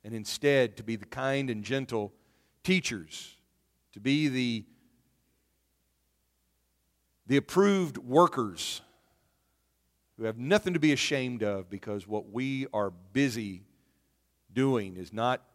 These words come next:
defending ourselves or taking the offensive against others, but we are simply interested in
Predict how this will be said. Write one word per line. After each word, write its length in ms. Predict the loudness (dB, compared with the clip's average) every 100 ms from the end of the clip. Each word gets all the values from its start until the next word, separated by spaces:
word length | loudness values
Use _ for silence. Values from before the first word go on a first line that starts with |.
| _
defending 560 | -12 0 0 2 -2
ourselves 760 | -2 -4 0 2 4 4 0 -4
or 380 | -8 -8 -12 -18 _ _ _ _ _
taking 360 | -2 0 -2 -2
the 120 | -2
offensive 720 | -4 -2 0 0 0 -2 0
against 360 | -2 -4 -4 0
others, 380 | 0 0 -6 -6
but 240 | -8 -6
we 340 | -6 -6 -4
are 180 | -4 -6
simply 580 | -10 -12 -12 -10 -10 -8
interested 520 | -8 -6 -8 -8 -14 -14
in 240 | -16